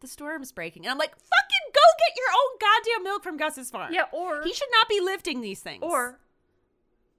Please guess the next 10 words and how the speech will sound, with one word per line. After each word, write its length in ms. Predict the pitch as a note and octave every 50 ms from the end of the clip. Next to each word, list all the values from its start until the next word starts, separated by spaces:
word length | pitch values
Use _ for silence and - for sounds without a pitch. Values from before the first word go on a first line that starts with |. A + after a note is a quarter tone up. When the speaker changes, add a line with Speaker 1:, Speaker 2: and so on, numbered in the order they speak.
| C4 F3+ E3
Speaker 2:
go 180 | D3+ D3+ D3+ C#3+
to 160 | C3+ - -
the 120 | C3+ C#3+ D3+
store. 480 | - - - F3+ G3 F#3+ E3 C#3+ _ _ _ _ - - - - - _ _ _ _ -
Speaker 1:
Could 160 | - D4+ A#3
be. 340 | G#3 E4 F4+ E4 G3 - _ _ -
Could 240 | - F4 F4 C4+
be. 340 | A#3+ D#4+ D#4+ D#4 B3 E3 - -
So 240 | - - - F#4 D4 D4+
anyway, 220 | C4+ A3+ F3 C#3+